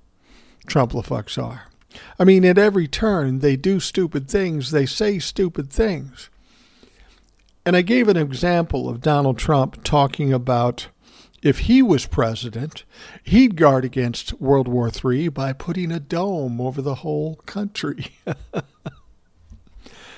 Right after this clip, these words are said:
Now that's fucking stupid. He couldn't put up a wall between America and Mexico. He's gonna put up a dome? <laughs>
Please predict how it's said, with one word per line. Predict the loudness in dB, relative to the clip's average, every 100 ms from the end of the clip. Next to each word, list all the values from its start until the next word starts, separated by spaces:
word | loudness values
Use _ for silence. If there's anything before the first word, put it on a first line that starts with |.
| -12 0
Now | 4
that's | 4 2
fucking | -2 -6 -8 -12
stupid. | -6 -4 -4 -4
He | -2 2
couldn't | 6 6 6
put | -2 2
up | 2 2
a |
wall | 2 4 6 6
between | 4 0 -2 -4 -2
America | -2 -2 0 0 0 -2
and | 0 0 0
Mexico. | 0 -4 -8 -6 -8 -8 -12 _ _ _ _ _ -20 _ _
He's | -10 -6
gonna | -2 -2
put | 0 0 2
up | 0 -2 -10 _ _ _ _ _ _
a | -10
dome? | -8 -2 0 0 0 0 -2 -4 -8 -8 -14 -20
<laughs> | -8